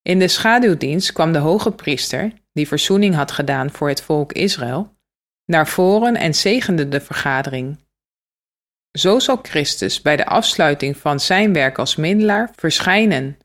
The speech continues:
zonder zonde tot hel, om zijn wachtende volk te zegenen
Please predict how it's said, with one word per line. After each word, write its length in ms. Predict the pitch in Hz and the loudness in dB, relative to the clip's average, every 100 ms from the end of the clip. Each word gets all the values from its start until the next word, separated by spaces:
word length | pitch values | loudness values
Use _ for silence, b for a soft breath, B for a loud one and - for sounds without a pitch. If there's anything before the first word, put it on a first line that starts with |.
| _ _ _ | _ _ _
zonder 500 | 151 185 262 277 220 | 0 2 2 2 2
zonde 480 | 185 196 185 170 | 2 2 2 0
tot 220 | 170 160 - | 0 -2 0
hel, 420 | 165 165 131 135 _ _ _ _ _ _ _ _ | 0 0 -2 -10 _ _ _ _ _ _ _ _
om 180 | 165 | -2
zijn 340 | 160 175 220 247 | 0 2 2 4
wachtende 460 | 220 - 202 185 | 2 0 0 0
volk 360 | 170 - 156 151 | 0 0 0 0
te 120 | - | -4
zegenen 600 | 151 143 139 - 139 135 | -2 0 -2 -2 -4 -6